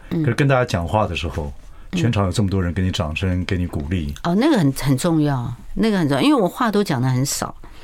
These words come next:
Speaker 1: 我
Speaker 2: 不算少。
Speaker 1: 啊，不算少吗？那个。
Speaker 2: 不算。不过我知道那个心情了。
Speaker 1: 嗯。
Speaker 2: 因为我是看第二场，可是第一场那个，那个是，我不知道你如果有，有记录下来，我觉得我最近看那个《哈利波特》的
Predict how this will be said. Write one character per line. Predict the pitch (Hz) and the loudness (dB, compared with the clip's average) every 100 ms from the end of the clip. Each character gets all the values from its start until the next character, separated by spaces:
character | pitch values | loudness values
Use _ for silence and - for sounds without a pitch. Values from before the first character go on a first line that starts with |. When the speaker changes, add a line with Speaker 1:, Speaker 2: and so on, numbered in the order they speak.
| - - - - - | -18 -18 -18 -10 0
Speaker 1:
我 | - 196 | 2 4
Speaker 2:
不 | 156 | 4
算 | 208 | 4
少。 | 110 - - - - - - | 4 2 2 2 2 2 2
Speaker 1:
啊， | - 196 | 2 2
不 | 233 | 2
算 | 269 226 | 0 0
少 | 170 | 0
吗？ | 131 151 | 0 0
那 | |
个。 | 160 | 0
Speaker 2:
不 | |
算。 | 113 98 - - - - - - | 0 -2 -10 -16 -16 -16 -10 -4
不 | - | 2
过 | 240 | 4
我 | 139 | 4
知 | - | 4
道 | 196 | 4
那 | 151 | 4
个 | 120 | 2
心 | - 143 | 2 2
情 | 131 - 67 | 2 -2 -4
了。 | 67 - - - - - | -6 -8 -10 -12 -10 -4
Speaker 1:
嗯。 | 160 147 143 - - - - | -2 -4 -6 -18 -20 -18 -4
Speaker 2:
因 | 147 | 2
为 | 202 | 2
我 | 101 | 2
是 | - | 0
看 | 139 120 | 0 2
第 | |
二 | 131 87 | 2 0
场， | - 76 | -4 -4
可 | 95 | -2
是 | 113 | 0
第 | 175 | 0
一 | |
场 | - 101 | 0 0
那 | 98 | 0
个， | 101 87 - - - - - - | 0 -2 -4 -14 -20 -20 -20 -2
那 | 160 | 2
个 | 131 | 2
是， | - 131 - | 2 0 -2
我 | - 107 | -2 0
不 | |
知 | 147 | 2
道 | 135 | 2
你 | 104 | 2
如 | 101 | 2
果 | 120 104 | 2 0
有， | - 104 | 2 2
有 | 95 | 2
记 | - 160 | 2 2
录 | 123 | 2
下 | 120 95 | 2 2
来， | 87 | 0
我 | 90 87 | 0 0
觉 | 127 | 2
得 | 123 110 - - - - - - | 2 0 -4 -16 -18 -18 -8 -2
我 | 117 | 2
最 | 208 | 2
近 | 165 147 | 2 0
看 | - 123 | 2 2
那 | 104 | 2
个 | 92 80 | 0 -4
《哈 | 73 123 | -2 0
利 | 113 | 0
波 | 101 101 | 0 -2
特》 | 90 104 | 0 -2
的 | 78 73 | -2 -6